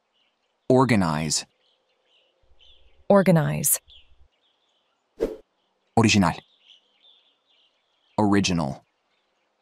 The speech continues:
Speaker 2: Original.
Speaker 1: Kendimiz.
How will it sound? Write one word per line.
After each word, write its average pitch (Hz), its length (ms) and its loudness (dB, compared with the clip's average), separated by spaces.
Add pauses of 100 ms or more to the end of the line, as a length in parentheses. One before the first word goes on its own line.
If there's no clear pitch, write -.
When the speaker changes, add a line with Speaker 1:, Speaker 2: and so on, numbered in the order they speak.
(840)
Speaker 2:
Original. 175 600 0 (2500)
Speaker 1:
Kendimiz. 90 440 0